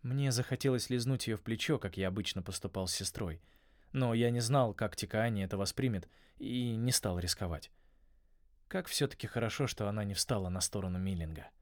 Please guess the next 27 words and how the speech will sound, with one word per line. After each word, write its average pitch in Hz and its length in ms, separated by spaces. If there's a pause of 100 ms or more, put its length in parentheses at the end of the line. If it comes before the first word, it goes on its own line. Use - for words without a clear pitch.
(1080)
Вернувшись 170 500
в - 60
комнату, 170 380
я 131 100
понял, 151 320
что 143 180
в 110 80
джунглях 135 540
и - 60
правда 92 400
опасно. - 480 (920)
Я 147 280
оставил 123 400
дверь 123 240
на 107 100
террасу 117 400
приоткрытой, 117 800
и 107 220
теперь 117 320
сотни 139 420
кровожадных 107 640
москитов 151 500
терзали 113 460
Брэндона, 147 580
Генри 107 380
и - 20
Фрэнки. 82 540